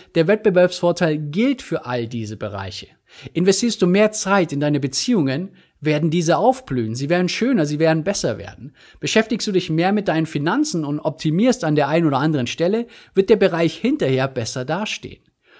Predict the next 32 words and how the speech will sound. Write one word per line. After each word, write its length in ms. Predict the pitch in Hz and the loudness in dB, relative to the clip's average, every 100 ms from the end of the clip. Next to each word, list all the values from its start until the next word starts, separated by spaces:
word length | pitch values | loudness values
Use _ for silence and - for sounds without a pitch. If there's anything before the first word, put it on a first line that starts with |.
| - | 0
Mehr 200 | 160 165 | 6 6
Sport 640 | - - 202 233 123 - _ _ | 4 2 6 6 4 -6 _ _
und 180 | - 143 | -6 -4
Bewegung, 640 | 139 143 226 240 117 - _ _ | -2 0 2 2 -2 -8 _ _
also 300 | - 123 117 - | -8 -6 -8 -8
mehr 280 | 135 143 143 | -2 -2 -2
Zeit 400 | - 131 151 160 | -2 0 0 -2
in 80 | 120 | -6
Sport 360 | - 131 127 | -4 0 0
und 80 | 135 | -2
Bewegung 400 | 120 120 131 151 | -2 0 0 0
investieren 600 | 156 156 156 170 196 226 - - | -2 -4 -4 -2 -2 -2 -6 -4
und 180 | 180 185 | -2 2
vielleicht 280 | 175 170 175 | 4 2 2
in 60 | |
das 140 | 165 - | -2 -2
Einkaufen 640 | 147 196 196 196 202 202 | -2 0 2 2 2 -2
und 200 | 190 147 | -2 -2
das 140 | 139 - | -2 -2
Kochen 300 | 190 190 196 | -2 -2 -4
von 180 | 156 143 | -4 -4
gesundem 360 | 131 165 147 | -2 -2 -2
Essen, 460 | - 175 - 240 240 - - | -4 -4 -2 -4 -4 -14 -12
das 160 | 185 - | -8 -6
kommt 200 | 208 214 | -4 0
deinem 200 | 233 156 | -2 0
körperlichen 560 | 202 208 202 202 214 | 0 2 0 0 -4
und 140 | 160 151 | -4 -4
deinem 160 | 143 | -4
geistigen 560 | 143 139 151 - 165 147 | -2 -4 -4 -4 -4 2
Wohlbefinden 640 | 180 202 156 147 117 113 | 2 2 0 -4 -6 -8
zugute. 480 | - 123 120 - | -12 -14 -16 -16